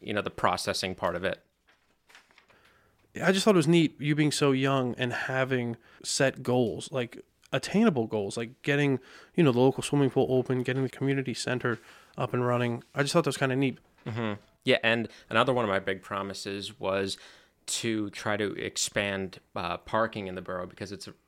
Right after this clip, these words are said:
Speaker 1: it's a real issue, especially on Main Street where all of our businesses are.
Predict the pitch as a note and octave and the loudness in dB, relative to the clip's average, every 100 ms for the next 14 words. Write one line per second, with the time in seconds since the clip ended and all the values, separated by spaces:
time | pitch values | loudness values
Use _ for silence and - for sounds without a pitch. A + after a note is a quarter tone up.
0 | - G#2 G#2+ G#2 A#2+ G2+ F#2+ G2+ F#2 - | -14 -12 -6 -2 0 0 -2 -6 -4 -4
1 | G#2 - F#2+ F#2 F#2 G2 - G#2 F#2 F#2+ | -4 -4 -6 -6 -6 -8 -6 -6 -4 -4
2 | F#2+ F2+ F2+ F#2+ G2+ - A2 G#2+ G#2 | -4 -6 -6 -6 -6 -6 0 0 0